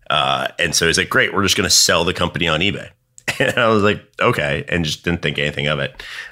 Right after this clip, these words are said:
Uh, it was like, "Uh, okay, that's not gonna work." And then it kinda didn't work. It was, like, a seven-day auction. And, you know, the first half of that auction,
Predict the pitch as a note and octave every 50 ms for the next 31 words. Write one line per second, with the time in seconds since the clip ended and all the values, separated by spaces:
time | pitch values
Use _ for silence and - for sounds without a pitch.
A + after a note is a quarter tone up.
0 | - - D#2+ D#2+ D#2+ D#2 D2+ D2+ D2 C#2 D#2 D#2+ D#2 D#2 D2+ - - F#2 F2+ F2
1 | E2+ D#2 - - G2 G2 F#2 - - C#2+ D2 - - D#2 D2+ - D2 - A1 C2+
2 | C#2 C2+ C2+ - - - F#2+ F#2 F#2+ G2 F#2+ F2+ E2 F2+ - - - - - -
3 | - A#2 - D#3 F3 F#3 C#3+ A2 A2+ A#2 B2 - D2 D#2 D2+ - - - - G2
4 | F#2 G#2 G2+ G2 - - G2 F#2 F#2 F2+ E2+ E2 E2 F2+ - - E2 D2+ D2 C#2+
5 | - D2+ D#2+ D#2 D2+ D2 - - _ _ - - G2+ D#2+ D#2 D2+ D#2 - F2+ -
6 | - E2 D#2 D#2+ - E2+ D#2+ D2+ D2+ E2 E2+ - - F2 D#2 C#2+ C#2+ -